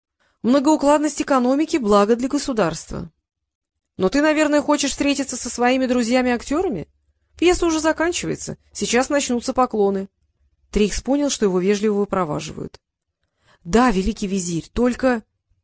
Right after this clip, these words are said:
Только тебя смущает Гавар в зале, — понимающе сказал визирь. «Понимаю. Но рыцарь-маг Гавар — разумная нежить. Не зря служит послом по щекотливым делам. Нападать на моих гостей в Самаршане очень невежливо».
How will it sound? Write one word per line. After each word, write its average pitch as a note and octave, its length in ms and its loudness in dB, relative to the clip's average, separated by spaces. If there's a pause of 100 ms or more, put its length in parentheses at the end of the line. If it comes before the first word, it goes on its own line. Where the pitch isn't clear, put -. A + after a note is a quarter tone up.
(420)
Только D#3+ 280 -4
тебя F#3+ 220 0
смущает A#3 420 0
Гавар C4 340 0
в D3+ 40 -8
зале, — D#3 400 -6 (300)
понимающе F3 500 -2
сказал E3 400 -4
визирь. E3+ 440 -10 (340)
«Понимаю. G#3 520 -2 (440)
Но F4+ 160 2
рыцарь-маг D4+ 580 2
Гавар — B3+ 420 4
разумная B3+ 500 0
нежить. D#3+ 460 -4 (340)
Не C4 140 4
зря E4 220 2
служит F3+ 320 -2
послом A#3+ 360 0
по G#3 80 0
щекотливым F#3+ 540 -2
делам. D#3 380 -4 (600)
Нападать F#3 420 2
на A#3 80 2
моих A3 200 4
гостей G#3 360 2
в G3+ 60 -6
Самаршане F3+ 540 0
очень A#3 220 -2
невежливо». B3+ 520 -4